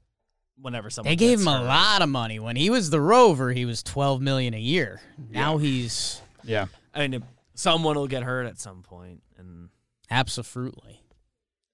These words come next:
Speaker 1: and then, then bam, he's back in.
Speaker 2: We're, we have to assume D J's really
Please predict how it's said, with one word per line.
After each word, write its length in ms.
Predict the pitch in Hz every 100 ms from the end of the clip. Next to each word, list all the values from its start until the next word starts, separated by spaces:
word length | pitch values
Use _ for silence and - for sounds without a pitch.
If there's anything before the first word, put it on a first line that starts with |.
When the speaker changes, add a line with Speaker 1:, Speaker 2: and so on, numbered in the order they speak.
| -
Speaker 1:
and 160 | 98
then, 300 | 92 90 90 _ _
then 180 | 90 92
bam, 300 | 98 98 95
he's 140 | 92 92
back 360 | 95 90 90
in. 340 | 92 92 90 90
Speaker 2:
We're, 340 | 294 320 196 123 175
we 160 | 240
have 240 | 196 147 -
to 100 | 127
assume 460 | - 131 117 107 - _
D 160 | 143
J's 360 | 127 113 104 -
really 560 | 110 104 98 101 104